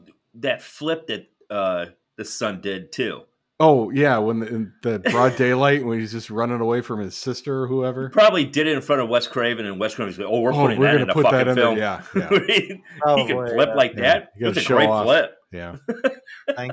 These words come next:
Speaker 3: you.
Speaker 1: No, no, actually, he would, that, uh, that one actor, he, he was actually okay,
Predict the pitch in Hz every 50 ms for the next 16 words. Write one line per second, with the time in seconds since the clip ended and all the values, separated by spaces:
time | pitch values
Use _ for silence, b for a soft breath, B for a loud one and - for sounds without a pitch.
0 | - - 113 104 - _ _ _ _ b b b b b b b b b b b
1 | b b b b b _ 294 302 311 294 247 269 269 226 190 214 220 - - 208
2 | 180 160 175 214 247 247 220 127 131 131 131 - - 175 170 151 127 - - -
3 | 95 127 139 131 127 117 156 180 180 160 156 143 135 147 185 - - - 113 110
4 | 113 117 110 - - - 120 190 262 262 214 - 131 104 101 - - 104 95 90
5 | 87 85 80 - - 80 78 80 90 113 135 143